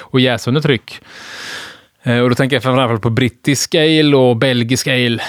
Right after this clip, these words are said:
eh, och kanske i viss form veteöl, liksom tysk veteöl och så vidare, är ju kanske inte så bra att jäsa under tryck. Eh,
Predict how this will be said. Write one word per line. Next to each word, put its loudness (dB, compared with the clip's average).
eh, 0
och -6
kanske -2
i 0
viss -2
form 0
veteöl, -4
liksom -8
tysk -8
veteöl -6
och -12
så -8
vidare, -6
är -2
ju -2
kanske -4
inte -2
så 0
bra 2
att 0
jäsa -2
under -4
tryck. -10
Eh, 0